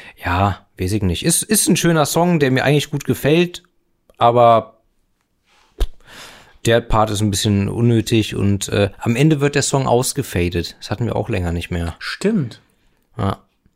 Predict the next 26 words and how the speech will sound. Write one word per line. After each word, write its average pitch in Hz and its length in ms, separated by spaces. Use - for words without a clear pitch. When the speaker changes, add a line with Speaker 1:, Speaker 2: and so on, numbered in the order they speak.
Speaker 1:
Könnt 147 220
mir 156 200
vorstellen, 135 640
dass 117 180
das 113 400
bei 110 140
Konzerten 110 560
vielleicht, 104 560
äh, 104 280
so 101 180
der 101 120
letzte 101 340
Song 90 460
sein 87 320
wird 87 220
in 87 120
Zukunft - 520
oder 95 180
so 95 80
der 98 140
letzte 104 240
vor 110 240
den 98 120
Zugaben, 85 600
weißt - 220
du? 160 200